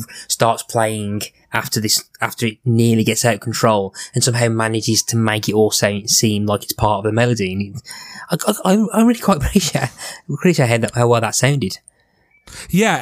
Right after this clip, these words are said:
Speaker 2: and, and I think that that is kind of an echo of Molly Make Him Pay, right? Because Molly Make Him Pay is this weird, out of control circus, and then it resolves in this nice, optimistic major chord.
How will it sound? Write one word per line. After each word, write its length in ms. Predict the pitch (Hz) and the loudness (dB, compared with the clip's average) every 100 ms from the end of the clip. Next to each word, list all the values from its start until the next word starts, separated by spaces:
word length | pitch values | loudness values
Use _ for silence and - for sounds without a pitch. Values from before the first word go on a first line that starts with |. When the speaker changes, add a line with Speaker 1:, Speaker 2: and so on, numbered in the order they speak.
| 147 | 2
Speaker 2:
and, 180 | 160 - | 0 0
and 240 | 147 151 - | 2 2 2
I 140 | 143 | 0
think 220 | 131 175 | 2 2
that 180 | 165 127 | 2 0
that 240 | 135 127 139 | 2 4 4
is 360 | 139 127 - - | 4 2 -2 -4
kind 260 | - 139 131 | -2 2 4
of 100 | 117 | 4
an 120 | 117 | 2
echo 420 | - 123 127 120 117 | 2 0 2 4 4
of 140 | 101 | 4
Molly 280 | 110 107 104 | 2 4 4
Make 260 | 104 92 | 2 2
Him 100 | 98 | 0
Pay, 280 | 90 117 107 | 0 2 2
right? 260 | 90 101 - | 2 0 -2
Because 300 | 101 117 101 | 0 0 2
Molly 260 | 120 127 | 4 4
Make 220 | 135 131 123 | 4 2 0
Him 80 | |
Pay 220 | 113 113 110 | 2 2 2
is 160 | 101 | 2
this 180 | 98 - - - - | -2 -4 -8 -8 0
weird, 600 | 113 131 127 127 123 117 | 2 4 4 4 4 2
out 180 | 113 113 | 2 0
of 100 | 104 | 0
control 360 | 110 - 110 | 0 2 2
circus, 500 | - 117 113 107 95 | 2 2 2 2 2
and 160 | 101 107 | 2 4
then 140 | 101 | 4
it 160 | 101 - - - - | 2 -2 -14 -20 -2
resolves 840 | 113 110 104 104 107 107 104 101 | 2 2 2 4 4 4 2 2
in 120 | 107 | 4
this 140 | 104 95 | 4 2
nice, 520 | 104 104 98 - - 104 | 2 2 0 0 -2 -2
optimistic 640 | 104 - 104 95 107 - | -2 2 0 0 -2 0
major 520 | 92 95 95 120 143 - - _ _ _ - | 2 2 2 2 0 -4 -20 _ _ _ -2
chord. 400 | 170 165 180 | 2 2 0